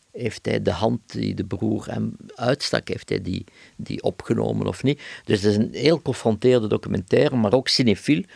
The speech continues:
super interessant, omdat je eigenlijk dan de dingen die je al ziet, eh, Bellocchio is ook iemand die lange tijd in psychanalyse geweest is en zo. Dat is bekend, heeft er ook op een zeker moment in zijn carrière draaide hij, enfin, samen die psychiater van,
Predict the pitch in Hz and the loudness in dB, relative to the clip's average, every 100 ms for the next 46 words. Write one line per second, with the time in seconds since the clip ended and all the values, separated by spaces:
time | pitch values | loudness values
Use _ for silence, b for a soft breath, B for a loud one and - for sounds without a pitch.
0 | B B - - 170 - 151 107 - - | B B -2 2 2 0 -2 -2 -2 -2
1 | - 175 175 113 107 52 - - 113 120 | 0 0 0 0 0 0 -2 0 2 4
2 | 113 104 - - - 120 131 123 95 95 | 4 2 -2 -8 2 4 4 2 0 2
3 | 123 123 104 98 92 104 - B - - | 2 4 4 2 0 -6 -8 B -4 -2
4 | - 80 80 101 101 107 - - 117 - | -2 -4 -6 -4 -4 -2 0 0 0 -2
5 | - 98 - 101 110 107 - 101 101 - | -4 -2 0 0 0 0 -2 -2 -4 -6
6 | - 101 98 90 101 135 139 135 139 - | -10 -6 -4 -4 -4 -4 -4 -2 -2 -4
7 | - - 113 - B B B - - 101 | -8 -4 -4 -6 B B B -6 -2 -2
8 | 85 - - 131 - - 95 92 - B | -4 0 0 2 -2 0 -2 -4 -14 B
9 | B - - - - 120 107 101 98 104 | B -20 -14 -2 -2 0 -4 -2 -2 -2
10 | 95 101 113 113 113 92 B B B - | -2 -2 2 2 2 -2 B B B -6
11 | - - 104 95 98 98 - - - - | 0 2 2 2 2 2 -2 -4 -20 -20
12 | - - 80 - 127 135 92 92 - 107 | -16 -14 -12 -8 -4 -2 -4 -6 -8 -4
13 | 90 104 113 110 95 101 | 0 2 2 -2 -4 -4